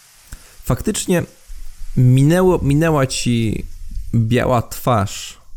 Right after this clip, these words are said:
orcza na drzewie, wymalowana. I tyle. Poza tym nie ma tutaj raczej żadnego zagrożenia. Po prostu jedziecie.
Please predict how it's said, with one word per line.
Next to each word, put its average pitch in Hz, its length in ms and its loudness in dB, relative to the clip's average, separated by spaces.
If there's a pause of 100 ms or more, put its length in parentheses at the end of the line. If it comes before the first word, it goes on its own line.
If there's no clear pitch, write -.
(200)
orcza 104 600 0 (240)
na 113 120 2
drzewie, 101 600 0 (260)
wymalowana. 104 880 2 (640)
I 123 60 0
tyle. - 360 -2 (720)
Poza 120 220 4
tym 120 360 0 (120)
nie 131 180 2
ma 107 120 2
tutaj - 300 -8
raczej - 300 -2
żadnego 104 440 0
zagrożenia. 90 680 -2 (2000)
Po 151 120 0
prostu 123 320 2
jedziecie. 143 440 0